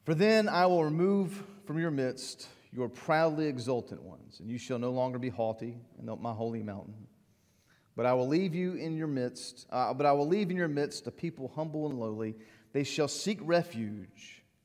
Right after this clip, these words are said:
in the name of the Lord, those who are left in Israel. And they shall do no injustice and speak no lies, and there shall be found in their mouth, nor shall there be found in their mouth a deceitful tongue.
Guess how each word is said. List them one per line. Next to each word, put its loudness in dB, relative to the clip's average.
in -6
the -4
name -2
of -8
the -8
Lord, -12
those 0
who 0
are 0
left 2
in -4
Israel. -4
And -2
they 4
shall 2
do 2
no 4
injustice -4
and -10
speak -2
no 2
lies, 2
and -4
there -2
shall -2
be -2
found 0
in -2
their 0
mouth, 0
nor 2
shall 0
there 2
be 0
found 0
in -2
their 0
mouth -2
a -6
deceitful -6
tongue. -12